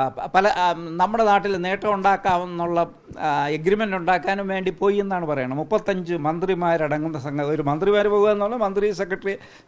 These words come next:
ആ, ഉദ്യോഗസ്ഥന്മാരെന്ന് പറഞ്ഞ ഒരു വലിയ ടീമാണ് പോയിക്കൊണ്ടിരിക്കുന്നത്. അപ്പോൾ കേരളത്തിന് ഭയങ്കര വികസനമാണ് ഉണ്ടായിക്കൊണ്ടിരിക്കുന്നതെന്നാണ് പറയുന്നത്. ഈ തരത്തിൽ എവിടെയൊക്കെ ഇവർ പോയിരിക്കുന്നത്? ഇവരൊക്കെ പോയിരിക്കുന്ന രാജ്യങ്ങളിൽ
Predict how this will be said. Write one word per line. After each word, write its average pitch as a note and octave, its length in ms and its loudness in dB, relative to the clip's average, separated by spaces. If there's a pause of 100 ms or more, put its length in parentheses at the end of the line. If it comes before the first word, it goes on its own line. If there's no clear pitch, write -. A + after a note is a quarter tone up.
ആ, B3 60 -2 (640)
ഉദ്യോഗസ്ഥന്മാരെന്ന് G3 800 2
പറഞ്ഞ G3+ 200 0
ഒരു G3 100 2
വലിയ G#3 220 4
ടീമാണ് A3 380 0
പോയിക്കൊണ്ടിരിക്കുന്നത്. E3 640 -4 (1300)
അപ്പോൾ G#3+ 180 2
കേരളത്തിന് C#4 360 6
ഭയങ്കര C#4 360 4
വികസനമാണ് C4+ 520 2
ഉണ്ടായിക്കൊണ്ടിരിക്കുന്നതെന്നാണ് G#3+ 880 0
പറയുന്നത്. D#3 320 0
ഈ F#3+ 80 2
തരത്തിൽ D#3 380 4 (600)
എവിടെയൊക്കെ C#4 360 8
ഇവർ D4 140 6
പോയിരിക്കുന്നത്? B3 580 4 (440)
ഇവരൊക്കെ A3 260 4
പോയിരിക്കുന്ന C4 540 4
രാജ്യങ്ങളിൽ B3 520 4